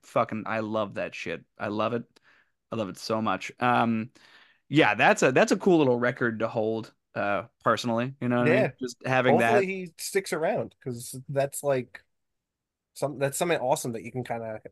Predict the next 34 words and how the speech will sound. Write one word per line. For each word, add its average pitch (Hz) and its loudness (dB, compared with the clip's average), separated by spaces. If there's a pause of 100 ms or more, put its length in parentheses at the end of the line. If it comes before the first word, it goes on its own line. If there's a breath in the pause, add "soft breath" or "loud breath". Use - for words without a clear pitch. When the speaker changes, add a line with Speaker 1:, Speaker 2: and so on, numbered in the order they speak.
(100)
Speaker 2:
hang 139 -2
your 117 -6
hat 123 -2
on. 107 -8 (540)
Speaker 1:
Yeah, 247 6
I 220 6
mean, 214 2
the 180 2
good 262 2
news 277 4
is, 165 2
is 139 -2
that 147 6
he 156 2
doesn't 175 2
have 165 2
to 139 -4
have 143 4
a 135 2
long 127 2
career 120 2
to 107 -2
hold 110 0
that. 87 -4
I 113 2
don't, 147 4
I 135 6
don't 185 6
foresee 160 0
that 127 2
situation 135 0
happening 120 -2
too 127 -2
often. - -6